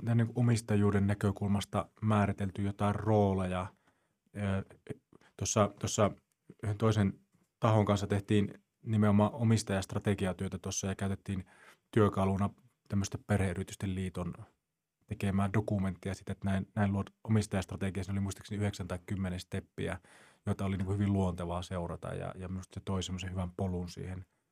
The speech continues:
omista-, omistajastrategian tekemiseen, ja siellä oli hyvin yhtenä steppinä, en muista monesko se oli, ehkä kolmas tai neljäs, oli tämmönen, niinku, että määritellään omistajuuden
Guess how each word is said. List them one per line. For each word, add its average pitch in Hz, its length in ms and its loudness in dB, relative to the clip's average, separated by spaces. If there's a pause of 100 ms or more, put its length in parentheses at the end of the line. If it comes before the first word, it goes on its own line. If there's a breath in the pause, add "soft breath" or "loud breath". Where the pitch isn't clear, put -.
(600)
omista-, 95 540 -2
omistajastrategian 98 840 0
tekemiseen, 95 580 2
ja 95 100 -2 (340)
siellä 107 160 2
oli 101 120 6
hyvin 101 360 2 (380 soft breath)
yhtenä 104 320 6
steppinä, 101 360 0
en 101 80 4
muista 113 200 4
monesko 123 240 6
se 101 100 -4
oli, 92 120 2
ehkä 92 220 -2
kolmas 104 300 6
tai 98 120 4
neljäs, 101 380 6
oli 98 80 0
tämmönen, 98 300 4
niinku, 98 180 2
että 98 240 0 (600 soft breath)
määritellään 101 720 4 (440)
omistajuuden 101 840 4